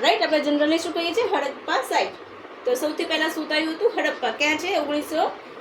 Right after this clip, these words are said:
એકવીસમાં. કોણે શોધ્યું હતું? દયારામ સાહની. આ તમને જોડકામાં પૂછાશે ને તો તમારો એક માર્ક તમને ક્લિયર કરી દેશે.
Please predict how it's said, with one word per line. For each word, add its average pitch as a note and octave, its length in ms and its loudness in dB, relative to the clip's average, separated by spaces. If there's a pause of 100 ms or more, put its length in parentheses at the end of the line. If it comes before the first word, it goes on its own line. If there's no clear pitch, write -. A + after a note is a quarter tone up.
(140)
એકવીસમાં. B3+ 480 -2
કોણે D4 140 4 (100)
શોધ્યું D#4 340 0
હતું? A#4 200 4 (460)
દયારામ C#4+ 440 4 (160)
સાહની. C4+ 400 -2 (1040)
આ - 80 -6
તમને C#4+ 200 4 (120)
જોડકામાં D4+ 420 2
પૂછાશે F4 480 2
ને C#4+ 140 2
તો C#4+ 80 2
તમારો C#4+ 320 2 (100)
એક D#4 100 -2 (140)
માર્ક B3+ 320 0 (140)
તમને C4+ 320 -2
ક્લિયર D4 260 2
કરી B3 240 -2
દેશે. G#3+ 260 -10